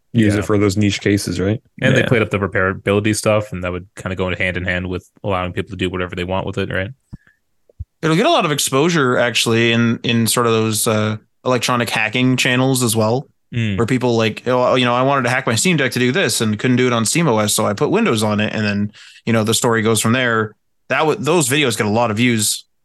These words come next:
Speaker 4: and they're pretty good. So, uh,
Speaker 2: Mm-hmm.
Speaker 4: like, it's just more exposure.
Speaker 2: Yeah. So this is still, like, a,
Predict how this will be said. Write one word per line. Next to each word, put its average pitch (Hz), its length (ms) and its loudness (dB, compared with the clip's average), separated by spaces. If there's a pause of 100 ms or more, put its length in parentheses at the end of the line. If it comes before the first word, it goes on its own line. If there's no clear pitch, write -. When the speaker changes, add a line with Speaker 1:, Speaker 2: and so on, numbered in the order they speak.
Speaker 4:
and 123 100 0
they're 117 80 0
pretty 151 180 0
good. 117 300 0
So, 107 280 0
uh, 107 100 2
Speaker 2:
Mm-hmm. 101 100 -2
Speaker 4:
like, 117 200 0
it's 113 140 -4
just 147 180 -2
more 120 120 0
exposure. 104 560 -2 (880)
Speaker 2:
Yeah. 90 160 -6 (1200)
So 147 260 2
this 156 200 0
is 180 160 2
still, 151 200 2
like, 127 180 2
a, 95 420 4